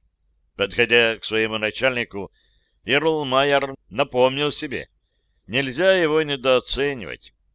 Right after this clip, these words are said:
Этот старый ворон сожрёт тебя с потрохами и не поперхнётся. Элих был против отставки Кригмайера и назначения Ирлмайера,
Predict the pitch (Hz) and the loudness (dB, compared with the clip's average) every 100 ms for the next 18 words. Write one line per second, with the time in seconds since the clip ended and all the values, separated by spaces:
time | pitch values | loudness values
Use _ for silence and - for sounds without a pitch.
0 | _ _ _ - 156 147 139 - 147 147 | _ _ _ 0 2 2 0 -2 2 4
1 | 135 120 131 151 139 95 71 _ _ - | 2 0 0 2 0 -2 -12 _ _ -12
2 | - 127 113 117 120 135 - 131 113 123 | -4 -2 0 0 -2 -6 -6 -2 -2 -2
3 | - 131 110 104 - 104 113 98 - _ | -2 -4 -4 -8 -4 -4 -4 -8 -18 _
4 | _ - 104 117 123 127 110 113 - 98 | _ -8 -6 -4 -4 -4 -2 -4 -6 -6
5 | 113 123 - 67 - _ _ _ _ _ | -6 -6 -10 -14 -14 _ _ _ _ _
6 | _ _ - 127 143 147 139 139 143 - | _ _ -4 0 2 0 -2 -2 -4 -2
7 | 160 120 95 113 - - 113 101 98 98 | -2 -2 -6 -8 -6 0 0 0 -6 -16
8 | _ _ _ _ _ - 120 113 101 104 | _ _ _ _ _ -4 -2 -2 -8 -14
9 | 107 117 120 113 110 101 107 107 107 110 | -8 -2 0 2 -2 -2 -2 -4 -6 -10
10 | 92 113 - 123 113 117 120 123 113 107 | -6 -6 -4 -4 -2 -2 0 -2 -2 -4
11 | 107 107 90 82 65 65 | -2 -2 -2 -4 -8 -14